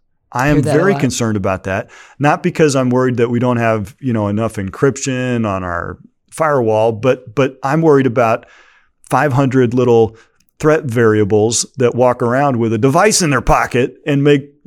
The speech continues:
Speaker 1: dumb decisions about passwords. <laughs>
Speaker 2: Right, right.
Speaker 1: And get sucked into a phishing email, right? And so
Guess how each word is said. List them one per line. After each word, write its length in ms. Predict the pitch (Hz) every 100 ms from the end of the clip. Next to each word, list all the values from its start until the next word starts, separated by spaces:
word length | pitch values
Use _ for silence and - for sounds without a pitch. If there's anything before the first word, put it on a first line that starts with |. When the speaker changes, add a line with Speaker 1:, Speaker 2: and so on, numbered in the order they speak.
| 143
Speaker 1:
dumb 220 | 160 175
decisions 520 | 180 - 185 160 185
about 320 | 180 196 196
passwords. 640 | 214 233 226 202 208 - -
<laughs> 40 | - 698
Speaker 2:
Right, 560 | - - 440 - 359
right. 300 | 196 220 - - 143 143 233
Speaker 1:
And 140 | 143
get 340 | 151 165 165 -
sucked 360 | - 196 185
into 240 | 185 185 190
a 60 | 196
phishing 420 | 226 214 165 147
email, 400 | 135 123 95 92
right? 240 | 107 131 - - - - - _ -
And 140 | 151
so 220 | - 180